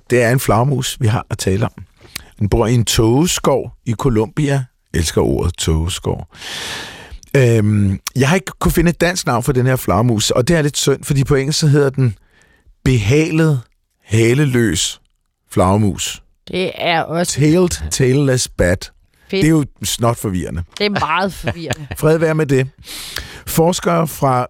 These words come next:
Speaker 1: Missouri Saint Louis Universitetet henne i Amerikas Forenede Stater, øh, vidste, at denne her næsten blinde flagermus godt kan lide at stikke sin lange tunge ned i Burmeistera succulenta-plantens blomster.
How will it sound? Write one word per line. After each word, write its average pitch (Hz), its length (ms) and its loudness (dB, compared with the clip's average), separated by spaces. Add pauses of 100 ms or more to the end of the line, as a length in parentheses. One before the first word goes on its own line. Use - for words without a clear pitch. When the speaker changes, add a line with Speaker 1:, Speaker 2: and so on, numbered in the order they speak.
Speaker 1:
Missouri 143 480 0
Saint 127 260 0
Louis 147 280 2
Universitetet 123 640 0
henne 95 340 2
i 107 180 2
Amerikas 85 580 -2
Forenede 85 360 0
Stater, 196 440 -2 (840)
øh, 104 280 2
vidste, 143 480 0
at - 180 0
denne 131 180 4
her 151 140 4
næsten 123 400 2
blinde 110 400 2
flagermus 117 640 0
godt - 180 0
kan 143 120 -2
lide 123 140 2
at 110 60 -2
stikke - 260 -2
sin 107 180 2
lange 85 400 2
tunge 120 420 2
ned 131 300 2
i 131 140 2 (200)
Burmeistera 104 920 0 (200)
succulenta-plantens 98 1400 0 (100)
blomster. 76 440 -2